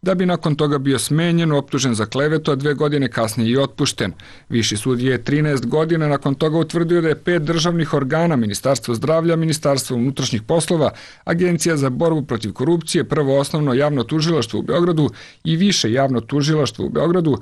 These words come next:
preduzelo štetne radnje prema uzbunjivaču Josifovskom. Tekst presude objavljen je na internet sajtu Višeg suda u Beogradu.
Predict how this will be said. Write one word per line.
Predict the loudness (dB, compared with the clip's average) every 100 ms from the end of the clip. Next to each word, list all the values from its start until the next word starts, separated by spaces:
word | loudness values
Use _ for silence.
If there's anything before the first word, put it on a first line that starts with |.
| -6 -18 -4
preduzelo | -2 0 0 0 0
štetne | -2 -2 -2 0 2
radnje | 2 2 0
prema | 0 0 0
uzbunjivaču | 2 2 2 2 0 0 0
Josifovskom. | 0 0 -2 0 0 -2 -4 -4 -12 -20 -18 -4
Tekst | -2 -2 -4
presude | 0 0 0 0 2
objavljen | 2 2 0 0 2
je | 2
na | 2
internet | 0 0 -2 -2
sajtu | 0 0 0 0
Višeg | 2 0 -2
suda | -4 -6 -4
u | 0
Beogradu. | 2 2 2 0